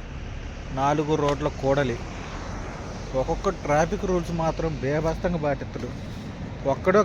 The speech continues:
క్రాస్ చేయడు. ఏ మూలక ఆ మూల సీసీ కెమెరా, ప్రతి ఒక్క మూలకి చూసే, చూడండి, ఈ మూలకో సీసీ కెమెరా, ఆ మూలకో సీసీ కెమెరా, ఏ మూల పెడితే ఆ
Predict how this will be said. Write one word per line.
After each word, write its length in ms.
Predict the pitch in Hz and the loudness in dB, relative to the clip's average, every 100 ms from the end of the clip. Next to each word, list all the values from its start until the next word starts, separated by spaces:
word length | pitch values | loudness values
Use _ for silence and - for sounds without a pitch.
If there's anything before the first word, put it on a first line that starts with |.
| 185 | 6
క్రాస్ 260 | 185 185 - | 4 4 2
చేయడు. 240 | 143 123 - - - - - - - - - - - 139 | 0 0 -4 -10 -10 -10 -10 -10 -10 -10 -8 -8 -4 2
ఏ 40 | 160 170 160 | 4 4 4
మూలక 360 | 185 208 - 196 | 4 4 4 2
ఆ 60 | 175 | 4
మూల 200 | 175 175 165 139 - | 4 6 4 2 -2
సీసీ 260 | 170 151 165 | -4 0 2
కెమెరా, 360 | 170 151 139 123 - - | 4 4 4 2 -2 -4
ప్రతి 300 | 151 143 - 180 | -4 -2 2 4
ఒక్క 220 | 170 175 156 | 4 2 2
మూలకి 340 | 175 196 190 147 - | 4 2 2 -2 0
చూసే, 300 | 180 165 170 147 135 - - - - - - | 0 2 2 2 0 -2 -2 -2 -4 -4 2
చూడండి, 420 | 170 156 127 120 110 - - - - - - - 143 | 2 2 0 0 0 -2 -2 -2 0 0 0 2 4
ఈ 20 | 160 175 | 4 6
మూలకో 280 | 190 185 185 196 | 6 6 6 6
సీసీ 220 | 190 208 202 | 4 4 6
కెమెరా, 340 | 196 202 214 156 | 6 6 6 6
ఆ 20 | 151 | 6
మూలకో 320 | 170 170 175 180 | 6 6 6 6
సీసీ 240 | 202 - 196 | 6 4 6
కెమెరా, 400 | 202 190 202 208 262 262 226 - - 147 165 | 6 6 6 6 6 6 4 4 4 4 6
ఏ 40 | 185 175 | 6 6
మూల 180 | 185 208 208 | 4 6 6
పెడితే 220 | 208 - | 6 6
ఆ 40 | 220 | 6